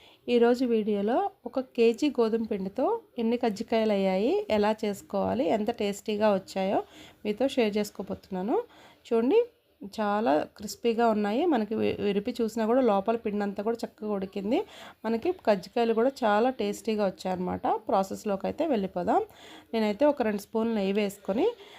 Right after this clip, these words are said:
ఎండు కొబ్బరి, రెండు కొబ్బరి చిప్పల్ని తురుముకొని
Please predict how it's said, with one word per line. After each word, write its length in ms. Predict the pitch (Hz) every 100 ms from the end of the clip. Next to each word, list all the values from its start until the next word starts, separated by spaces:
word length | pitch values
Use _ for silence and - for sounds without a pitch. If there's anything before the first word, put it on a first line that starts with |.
| - -
ఎండు 200 | 226 262
కొబ్బరి, 360 | 269 208 247
రెండు 240 | 262 220 208
కొబ్బరి 320 | 208 185 220
చిప్పల్ని 540 | - - 190 202 339 453 - - - -
తురుముకొని 600 | 240 233 233 214 320